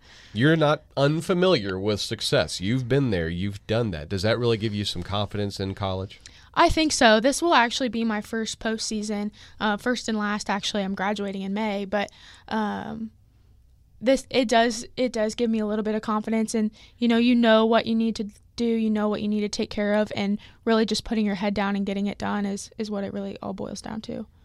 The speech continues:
Speaker 1: How's the college game different from high school?
Speaker 2: It's a lot more competitive, obviously. You know, you come from a program where,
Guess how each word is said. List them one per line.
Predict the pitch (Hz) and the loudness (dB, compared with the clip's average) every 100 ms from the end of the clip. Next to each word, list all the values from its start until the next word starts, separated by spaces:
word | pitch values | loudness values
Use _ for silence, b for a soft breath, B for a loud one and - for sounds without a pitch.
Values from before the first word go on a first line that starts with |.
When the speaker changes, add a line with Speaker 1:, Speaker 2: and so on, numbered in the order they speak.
| B - | B -4
Speaker 1:
How's | - | -2
the | - | -2
college | - 120 110 95 | 0 2 2 0
game | 95 87 | -2 -2
different | 82 87 82 - | -4 -6 -8 -10
from | 76 | -10
high | 78 | -8
school? | 82 - 85 - _ _ B B B B B B B B _ - _ _ | -10 -12 -14 -16 _ _ B B B B B B B B _ -20 _ _
Speaker 2:
It's | 254 262 | 2 4
a | |
lot | 247 262 | 2 2
more | 285 | 0
competitive, | 285 247 202 190 196 - | 0 0 -2 -2 -6 -4
obviously. | 208 208 214 208 226 202 214 b b | -2 0 -2 -2 -2 -2 -4 b b
You | 226 | -2
know, | 220 | 2
you | 220 226 | 2 2
come | 240 226 220 | 2 4 2
from | - 220 214 | 2 2 2
a | |
program | 214 - 214 214 214 208 214 | 2 4 4 4 0 2 2
where, | 208 202 | 0 -2